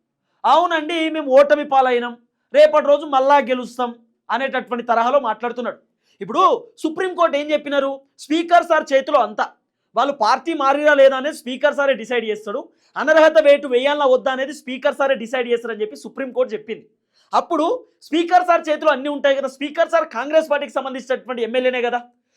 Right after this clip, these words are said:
కాబట్టి ప్రభుత్వం వాళ్ళ చేతుల్లోనే ఉంది కదా, వాళ్ళు ఏ డిసిషన్ అయినా తీసుకోవచ్చు of course. కానీ చామల కిరణ్ కుమార్ రెడ్డి మరి ఓపెన్ స్టేట్మెంట్ ఏందో, అంటే మా వాళ్ళు నిజంగానే పార్టీ మారిర్రు, రేపటి రోజు ఉప ఎన్నికలు వస్తాయి ఒప్పుకుంటున్నాడు,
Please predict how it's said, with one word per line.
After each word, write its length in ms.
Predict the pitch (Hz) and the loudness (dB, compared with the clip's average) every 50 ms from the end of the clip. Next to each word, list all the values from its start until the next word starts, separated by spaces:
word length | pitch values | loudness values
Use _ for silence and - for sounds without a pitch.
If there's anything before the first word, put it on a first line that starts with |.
| _ _ - | _ _ -4
కాబట్టి 240 | 277 311 330 330 330 | -2 -2 -2 -4 -4
ప్రభుత్వం 440 | - 220 233 294 302 - 339 320 277 | -4 -4 -4 -4 -4 -4 -2 0 2
వాళ్ళ 220 | 254 254 294 294 294 302 | 2 2 2 0 -2 -4
చేతుల్లోనే 300 | 294 302 302 294 285 269 | -4 -4 -4 -4 -4 -4
ఉంది 180 | 247 247 269 | -6 -6 -4
కదా, 240 | 254 262 262 269 262 - _ _ _ - | -4 -2 -2 -2 -4 -6 _ _ _ -4
వాళ్ళు 180 | 247 285 269 262 | -2 0 0 2
ఏ 100 | 302 339 | 0 0
డిసిషన్ 400 | 330 349 339 349 339 339 320 320 | 0 -2 -4 -4 -4 -4 -4 -4
అయినా 180 | 320 330 339 | -4 -4 -4
తీసుకోవచ్చు 440 | 320 311 254 - 302 285 277 269 220 | -6 -8 -8 -4 -4 -4 -2 -2 -4
of 60 | 214 | -6
course. 280 | - - 247 214 - - _ _ _ _ _ _ _ _ - | -6 -6 -8 -8 -8 -12 _ _ _ _ _ _ _ _ -6
కానీ 400 | 269 294 320 320 339 415 - - _ _ _ _ _ _ _ - 254 | -4 -4 -2 -2 -4 -6 -8 -12 _ _ _ _ _ _ _ -2 -2
చామల 280 | 240 285 339 359 370 | 0 0 2 2 0
కిరణ్ 320 | 359 359 339 330 330 320 - | 0 0 0 -2 -2 -2 -2
కుమార్ 220 | 320 311 302 294 | -2 0 0 0
రెడ్డి 180 | 294 285 311 311 | 0 -2 -2 -2
మరి 140 | 302 294 | -2 -2
ఓపెన్ 400 | 277 240 247 277 285 285 320 320 | 0 4 4 4 4 4 0 -4
స్టేట్మెంట్ 460 | 302 311 - 277 - - 277 277 262 262 | -2 0 0 0 0 -2 -6 -6 -2 0
ఏందో, 460 | 233 220 220 208 214 233 311 - _ _ _ _ - - | 0 0 0 -2 -4 -6 -6 -8 _ _ _ _ -16 -6
అంటే 160 | 233 233 302 | -2 0 0
మా 160 | 285 277 277 | 2 4 4
వాళ్ళు 260 | 269 269 294 311 302 | 6 6 6 4 2
నిజంగానే 400 | 277 269 247 294 294 294 302 294 | 0 0 0 0 2 2 0 -2
పార్టీ 360 | 294 294 233 240 247 - 302 | 0 2 2 2 2 2 -2
మారిర్రు, 540 | 262 240 240 262 277 277 247 254 254 - - _ _ _ _ _ _ _ _ - | -2 0 0 0 0 -2 -4 -4 -6 -6 -8 _ _ _ _ _ _ _ _ 2
రేపటి 280 | 254 269 285 285 262 | 2 4 4 4 4
రోజు 180 | 294 294 269 277 | 4 4 2 0
ఉప 200 | 254 262 - 277 | -4 -2 0 2
ఎన్నికలు 400 | 285 294 285 285 294 269 247 247 | 2 2 0 -4 -4 -4 -4 -4
వస్తాయి 220 | 240 240 269 240 | -4 -4 -2 -2
ఒప్పుకుంటున్నాడు, 600 | 247 262 254 302 269 359 359 349 320 302 247 - | -2 -2 -4 -6 -8 -8 -6 -4 -4 -6 -6 -8